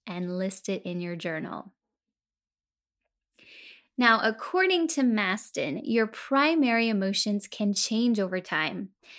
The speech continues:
Better to say that they can be refined over time. He goes on to say, "My first primary emotion used to be connection, but after a few years, I had a breakthrough and it changed to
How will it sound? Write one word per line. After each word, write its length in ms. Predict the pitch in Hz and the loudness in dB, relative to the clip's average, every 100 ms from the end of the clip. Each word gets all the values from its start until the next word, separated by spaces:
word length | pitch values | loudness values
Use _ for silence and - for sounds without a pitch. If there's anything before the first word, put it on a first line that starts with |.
| - _ _ | -20 _ _
Better 260 | 339 370 370 | 0 2 2
to 140 | 349 | 4
say 260 | 330 320 302 | 4 4 4
that 240 | 277 269 | 2 2
they 140 | 269 262 | 2 0
can 260 | 254 262 | 0 0
be 160 | 247 254 | 2 2
refined 640 | 240 240 - 240 269 269 | 0 -2 -2 0 2 2
over 220 | 202 - - | 0 -4 -8
time. 500 | - 170 208 - 208 _ _ _ _ _ _ | -4 -4 -4 -8 -12 _ _ _ _ _ _
He 180 | - 240 | 0 2
goes 240 | 226 226 | 4 4
on 200 | 214 208 202 | 2 2 2
to 60 | |
say, 340 | 208 196 190 185 | 2 2 2 0
"My 400 | 190 190 220 359 | 0 0 0 -2
first 380 | - 208 208 - | -2 -2 -2 -4
primary 440 | 202 190 190 185 | -4 -2 -2 -2
emotion 480 | 180 180 185 214 208 | -2 -2 -2 0 0
used 240 | 220 226 | 0 0
to 40 | 240 | -2
be 140 | 254 | -2
connection, 800 | 247 254 302 339 - 170 170 185 - - - _ - | -2 -2 -2 -2 -4 -4 -8 -10 -14 -20 -20 _ -2
but 300 | 262 254 254 | 2 2 4
after 420 | 262 311 339 311 | 4 4 2 0
a 60 | 277 | 0
few 240 | 269 247 | 0 0
years, 600 | 226 214 330 311 220 220 - | 0 0 2 2 2 2 0
I 120 | 214 | -4
had 180 | 202 202 | -4 -6
a 60 | |
breakthrough 760 | 185 180 196 311 339 - 196 196 | -6 -6 -4 -4 -4 -4 -2 0
and 160 | 220 | 0
it 140 | 226 - | -2 -2
changed 460 | - 240 240 - | -2 0 0 -2
to 340 | - 233 233 | -2 0 0